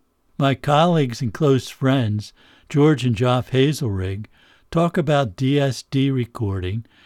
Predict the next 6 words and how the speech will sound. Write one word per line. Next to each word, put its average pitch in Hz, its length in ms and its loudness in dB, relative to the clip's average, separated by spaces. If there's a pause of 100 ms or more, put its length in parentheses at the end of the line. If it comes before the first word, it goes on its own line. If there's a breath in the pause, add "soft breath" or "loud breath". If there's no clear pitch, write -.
(240 soft breath)
and 156 380 0
audio 143 480 2
quality 95 760 -4 (360 soft breath)
in 120 160 0
two 180 320 2
episodes 104 800 -4